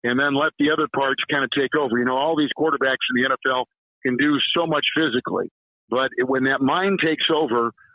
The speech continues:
um, you know, that's, that's a pretty good combination. And for Patrick, we're seeing probably almost like, like a new frontier hatching with what he does, both meni-, meta-, uh, mentally and physically. And it's,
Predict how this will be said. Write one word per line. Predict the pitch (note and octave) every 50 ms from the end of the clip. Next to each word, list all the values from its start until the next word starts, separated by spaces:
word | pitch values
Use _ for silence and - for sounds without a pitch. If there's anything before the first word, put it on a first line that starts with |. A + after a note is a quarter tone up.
| - _ _
um, | C3+ B2 B2 B2 B2 B2 B2 B2+ A#2
you | C3+ C3
know, | C3
that's, | B2 C3+ D#3 F3 - -
that's | D#3+ D#3 D#3 -
a | C3+ - -
pretty | C#3+ D#3+ E3 D#3
good | C3+ D3 D3 - -
combination. | C#3+ D3 C#3+ B2 C3 C3 C3+ C#3+ C#3+ B2+ - - A2+ G#2 - - _ _ _ _ _ _ _
And | - B2 A2+
for | - B2 A2+ -
Patrick, | - E3+ F3+ E3 - - C#3+ -
we're | - B2+ B2+ - -
seeing | C#3+ C#3 C3+ C3 A#2
probably | - D3 D3 D3 C#3+ C3+ A#2 C3 C#3 C#3
almost | C#3+ C#3+ D3 C#3 B2 - - _ _ _ _ _ _ _
like, | - C3+ C3 -
like | - - C3+ C3 -
a | C3+ B2+
new | B2 C3+ D#3 F3+ G3 F#3 - -
frontier | D3+ D#3 D3+ C#3+ C3+ - - - E3+ E3+ D3+ C3+ B2 B2 A#2+ - - _ _ _ _ _ -
hatching | C#3+ D3+ C#3+ - D#3 D3+ C#3+ C#3 C#3 C#3 B2
with | C3 C3 C#3+ C#3 -
what | E3+ E3+ D#3+ D3+ -
he | - D3+ D3 C3+
does, | C#3+ C#3+ C#3 C3+ C3 C3 B2 - - - - _ _ _ _
both | - B2+ A#2+ -
meni-, | C3 C#3 C#3 C#3 C3 - C#3+ A#2+ -
meta-, | C3+ C3+ C3+ C3+ C#3+ - B2 - -
uh, | B2 A#2+ A#2 A2+ A2+ A#2+ A#2+
mentally | A#2+ B2 D3 D#3 D3 C#3+ C#3 C#3+ C#3
and | C#3 D3+ E3 E3 D#3+ -
physically. | C#3 B2+ G#2 A#2+ A#2+ - B2+ B2+ B2+ C3 A#2+
And | B2 B2 B2 B2
it's, | A#2+ - -